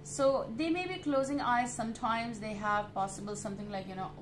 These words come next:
"Why, why should I? Why would I?" kind of energy, but it doesn't mean that they're not thinking about you. Um, I kind of get this energy when I see a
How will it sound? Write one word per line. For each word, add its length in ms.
"Why, 260
why 160
should 220
I? 220
Why 200
would 180
I?" 240
kind 220
of 140
energy, 340
but 240
it 80
doesn't 260
mean 180
that 120
they're 100
not 200
thinking 280
about 300
you. 160
Um, 680
I 40
kind 360
of 100
get 160
this 160
energy 400
when 140
I 100
see 300
a 100